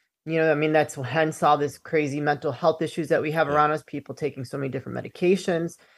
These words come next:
Speaker 1: I think that if we are able to, they say, be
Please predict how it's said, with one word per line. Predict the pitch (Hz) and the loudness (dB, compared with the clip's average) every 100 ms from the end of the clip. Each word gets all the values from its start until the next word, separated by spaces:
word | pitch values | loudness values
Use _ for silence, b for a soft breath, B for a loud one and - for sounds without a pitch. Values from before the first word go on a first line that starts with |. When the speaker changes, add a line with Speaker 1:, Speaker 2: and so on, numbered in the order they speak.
| b b - | b b 4
Speaker 1:
I | 170 170 | 4 4
think | 165 185 185 170 | 2 2 2 2
that | 165 151 151 - | 2 4 2 -2
if | 156 151 - | -4 -4 -2
we | 175 | 6
are | 175 156 | 6 6
able | 156 156 156 | 2 -2 -2
to, | - 170 143 | 2 4 4
they | 156 147 | 2 -4
say, | 160 147 | 0 -2
be | 110 156 139 | -2 -4 -4